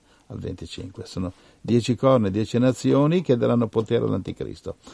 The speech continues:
Si staccano dal re del sud, che è l'America,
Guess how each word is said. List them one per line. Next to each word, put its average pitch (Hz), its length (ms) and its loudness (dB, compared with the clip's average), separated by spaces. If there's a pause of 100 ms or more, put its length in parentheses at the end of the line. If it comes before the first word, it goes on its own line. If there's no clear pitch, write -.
(120)
Si - 260 4
staccano 123 840 2
dal 95 160 2
re 104 160 2
del 92 140 -2
sud, 90 500 -4
che - 120 -6
è - 20 -4
l'America, 90 600 -6